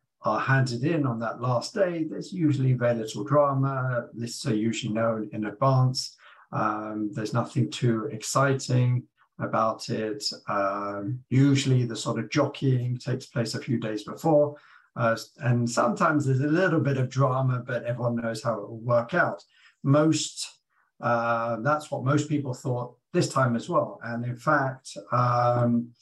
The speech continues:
they were wrong, uh, myself included. Uh, most people thought that the joint list, uh, the three Arab parties, apart from,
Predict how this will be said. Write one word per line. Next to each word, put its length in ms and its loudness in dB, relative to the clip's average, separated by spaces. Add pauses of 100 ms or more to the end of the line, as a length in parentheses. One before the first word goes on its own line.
(320)
they 100 6
were 160 8
wrong, 360 2 (260)
uh, 540 -2
myself 400 0
included. 600 0 (200)
Uh, 360 -4
most 340 4
people 300 2
thought 400 -4
that 200 -6
the 280 -2 (380)
joint 340 2
list, 580 -6 (300)
uh, 220 2
the 120 -2
three 300 4
Arab 300 2
parties, 680 -2
apart 460 2
from, 460 -6